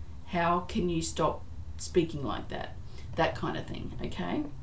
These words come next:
So there you go. There's your top tips. If you would like a hand at,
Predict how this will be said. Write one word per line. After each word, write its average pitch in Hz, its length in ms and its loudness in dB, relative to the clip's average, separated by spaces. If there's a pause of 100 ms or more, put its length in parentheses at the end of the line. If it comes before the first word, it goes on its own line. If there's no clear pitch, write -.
(380)
So - 160 2
there 233 140 6
you 226 140 8
go. 165 240 8
There's 202 280 6
your 196 120 8
top - 340 4
tips. - 400 2
If 226 220 4
you 220 120 6
would 214 200 8
like 226 320 6
a 196 60 4
hand 233 680 2
at, 180 400 6